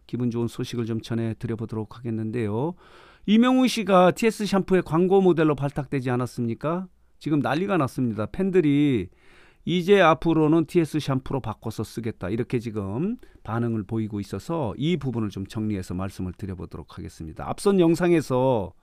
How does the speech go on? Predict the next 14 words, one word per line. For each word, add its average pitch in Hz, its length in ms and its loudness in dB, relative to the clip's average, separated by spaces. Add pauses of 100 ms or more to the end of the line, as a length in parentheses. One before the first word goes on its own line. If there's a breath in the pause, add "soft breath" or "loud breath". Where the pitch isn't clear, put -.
(480 soft breath)
이명웅이 156 720 6
티에스 151 380 -2
샴푸의 139 440 -2
광고 131 360 0
모델로 120 480 0
발탁됐다는 123 1080 -4 (280 soft breath)
영상을 131 480 -2
만들었는데 107 800 -4
그 185 240 -2
댓글이 127 600 -2 (280)
난리가 254 460 6
난 135 180 4
거예요. 147 460 0 (560 soft breath)
"이제 180 500 6